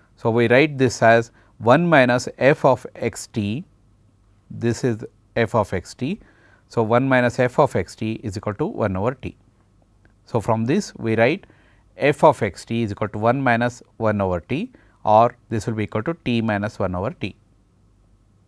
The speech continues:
So, from here y is equal to minus ln, minus ln one over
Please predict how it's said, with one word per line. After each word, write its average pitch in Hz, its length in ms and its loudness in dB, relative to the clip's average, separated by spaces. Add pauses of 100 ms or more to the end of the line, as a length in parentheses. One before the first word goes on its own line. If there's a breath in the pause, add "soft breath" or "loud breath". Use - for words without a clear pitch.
(2250 soft breath)
So, - 160 2
from 135 240 6
here 143 480 8 (160)
y 123 160 6
is 147 320 4
equal 135 200 2
to 175 240 0
minus 120 520 4
ln, 127 400 4 (140)
minus 117 440 2
ln 135 360 2
one 123 380 4
over 113 320 2